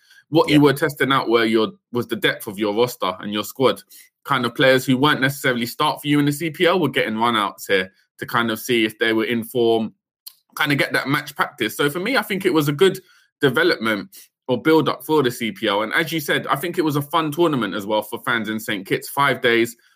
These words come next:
Speaker 1: The rules were simple to grasp. Although on paper they would sound complicated at first, once you saw it in action, it was simple. It was kind of seamless.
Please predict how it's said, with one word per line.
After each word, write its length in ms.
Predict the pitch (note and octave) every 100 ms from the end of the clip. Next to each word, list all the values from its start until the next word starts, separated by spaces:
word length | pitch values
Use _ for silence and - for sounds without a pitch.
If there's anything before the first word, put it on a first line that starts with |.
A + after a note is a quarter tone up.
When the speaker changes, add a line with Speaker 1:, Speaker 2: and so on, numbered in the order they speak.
| _ -
Speaker 1:
The 80 | A#2+
rules 280 | E3 F3
were 100 | C#3+
simple 500 | C#3 - D#3+ D3 C3+
to 100 | B2+
grasp. 420 | G#2+ A#2+ B2+ - - -
Although 220 | C3+ D3+
on 100 | C#3+
paper 260 | D3+ D3 C#3
they 120 | A#2+
would 220 | A#2+ B2
sound 260 | - A#2+ A#2
complicated 440 | C3 B2 A#2+ E2+
at 80 | -
first, 280 | C3 D3 D3
once 200 | D3 C#3+
you 60 |
saw 240 | C3+ C3 A2
it 60 |
in 80 | G#2
action, 340 | B2+ - G2+ F#2+
it 80 |
was 180 | G2 -
simple. 320 | - A2 F#2+
It 40 | F2
was 100 | F#2+
kind 220 | A#2+ G#2
of 80 | F#2+
seamless. 440 | A2+ G2+ F#2+ G2